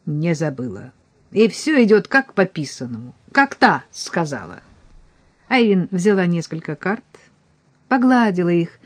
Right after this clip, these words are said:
цветастой рубашки и бросила на стол мастями кверху. Сверху оказалась девятка треф. "Я ее терпеть не могу.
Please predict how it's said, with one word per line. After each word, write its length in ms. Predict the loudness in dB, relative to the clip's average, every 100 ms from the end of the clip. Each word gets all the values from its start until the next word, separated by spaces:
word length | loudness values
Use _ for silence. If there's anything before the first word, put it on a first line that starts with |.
| _
цветастой 800 | -12 -2 0 0 -2 -2 -6 -4
рубашки 520 | -4 -2 -2 -4 -4
и 160 | -2 0
бросила 520 | 2 2 2 2 2
на 160 | 2 0
стол 420 | -4 -6 -4 -6 -10 -10
мастями 540 | 0 0 0 0 0 0
кверху. 520 | 2 2 2 2 2 -2 -20 _
Сверху 680 | -4 2 4 2 2 2 4
оказалась 720 | 0 -2 -2 -2 -4 -8 -18 -8
девятка 440 | 2 2 2 -2
треф. 260 | -8 -10 -14 _ _ _ _ _ _ _ _ _ _ _ _ _ _ _ _ _ _ _
"Я 160 | 0 4
ее 160 | 4 2
терпеть 680 | 0 0 2 2 0 -4
не 160 | -2 0
могу. 380 | 2 0 -2